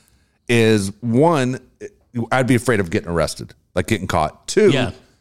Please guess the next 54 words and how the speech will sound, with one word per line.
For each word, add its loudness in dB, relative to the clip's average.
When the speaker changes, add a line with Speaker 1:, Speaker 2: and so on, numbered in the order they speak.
Speaker 1:
an 2
embarrassment 0
that 4
would -4
come 0
with -2
it. -10
I -10
mean, 0
it's -2
bad 2
enough -2
to -2
be 2
arrested, 0
but -6
to -8
be 2
arrested 4
Speaker 2:
Right. 0
Speaker 1:
publicly -2
would 0
be 2
horrible. -2
But -2
the 2
other 0
part 0
is, -2
when 2
you're 2
doing 2
morning 2
radio, 0
Speaker 2:
Yeah. -2
Speaker 1:
you 2
are 2
literally 0
Speaker 2:
And, 0
and -4
the 4
Speaker 1:
it 4
Speaker 2:
number 2
one 2
show 0
in 0
town? 0
Speaker 1:
No, -4
well, 2
number 0
one 0
show 2
in 0
town. 2